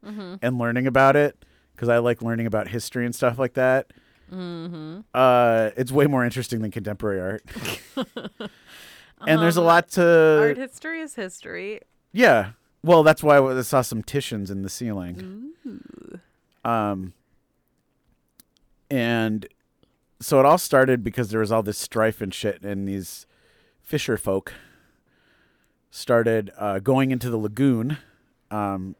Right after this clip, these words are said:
Speaker 2: so Venice is in a lagoon, and then there's a string of islands, uh, at the edge of the lagoon that separate it from the Adriatic Sea. Um, and people started settling there to avoid, you know, the Goths and the Visigoths and the, uh,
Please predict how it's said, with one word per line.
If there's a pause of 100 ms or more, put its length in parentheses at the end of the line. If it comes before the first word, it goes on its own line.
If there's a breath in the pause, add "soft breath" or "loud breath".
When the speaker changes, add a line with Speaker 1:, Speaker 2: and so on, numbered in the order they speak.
(140)
Speaker 2:
so
Venice
is
in
a
lagoon,
and
then
there's
a (560 soft breath)
string
of
islands, (400)
uh,
at
the
edge
of
the
lagoon
that
separate
it
from
the
Adriatic
Sea. (840 soft breath)
Um,
and
people
started
settling
there
to
avoid, (160)
you
know,
the
Goths
and
the
Visigoths
and
the,
uh,